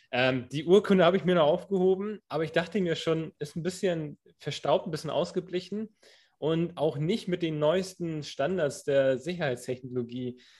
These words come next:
äh, vertraut. Deshalb so ein bisschen, äh, schmaler Grat.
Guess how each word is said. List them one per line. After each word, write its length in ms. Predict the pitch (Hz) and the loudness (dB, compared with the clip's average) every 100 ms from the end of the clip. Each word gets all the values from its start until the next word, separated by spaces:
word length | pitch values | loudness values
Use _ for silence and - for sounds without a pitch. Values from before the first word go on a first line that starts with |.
| _ _ | _ _
äh, 160 | 120 120 | -4 -2
vertraut. 580 | 127 113 - 113 175 151 | -4 -8 -2 0 0 0
Deshalb 280 | 147 151 | -2 -2
so 60 | 147 | -2
ein 80 | 139 | 0
bisschen, 720 | 190 202 202 190 185 185 - | 0 2 2 4 4 0 -4
äh, 380 | 147 151 147 143 - | 2 4 4 0 -6
schmaler 460 | - 139 151 156 135 | -8 0 2 4 2
Grat. 480 | 120 127 175 220 | 0 0 2 -2